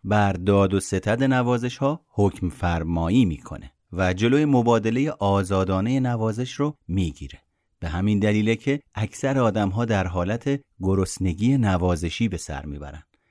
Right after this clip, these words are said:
درست مثل آدم هایی که سوء تغذیه دارن و وقت و انرژی زیادی صرف پیدا کردن نوازش های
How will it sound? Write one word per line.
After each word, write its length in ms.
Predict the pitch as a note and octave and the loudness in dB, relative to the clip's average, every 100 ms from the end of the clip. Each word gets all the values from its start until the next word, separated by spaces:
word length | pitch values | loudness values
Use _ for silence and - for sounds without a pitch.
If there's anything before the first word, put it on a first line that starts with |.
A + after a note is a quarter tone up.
| _ - | _ -4
درست 320 | A2 B2+ - | 0 0 0
مثل 200 | B2 B2 | -2 0
آدم 300 | G#2+ F#2 F2 | 0 0 -2
هایی 200 | G#2 A2 | 0 -2
که 120 | A2+ | -4
سوء 360 | - - F#2 D#2+ | -8 -6 -4 -4
تغذیه 760 | - E2+ - E2 E2+ E2 F2+ | -6 -8 -6 -8 -6 -2 -2
دارن 300 | E2+ D2+ D2 _ _ - | -4 -10 -12 _ _ -8
و 100 | E2 | -6
وقت 300 | D#2 F#2 - | -2 -4 -4
و 40 | F2+ | -4
انرژی 400 | F2+ E2 G2 A2 | -4 -4 -4 -4
زیادی 480 | G2+ A#2+ D#3 C#3+ | -2 0 0 -2
صرف 440 | - F2 D#2 - D2+ C2 _ - | -4 -4 -6 -6 -10 -10 _ -8
پیدا 320 | E2 D2+ D2 | -6 -6 -8
کردن 600 | D#2+ D2 C#2+ E2 G2 G#2+ _ _ _ _ | -10 -10 -8 -4 -4 -6 _ _ _ _
نوازش 460 | F2 D#2 D2+ C#2+ - | -8 -6 -6 -10 -10
های 320 | E2+ F2+ F2+ | -6 -4 -6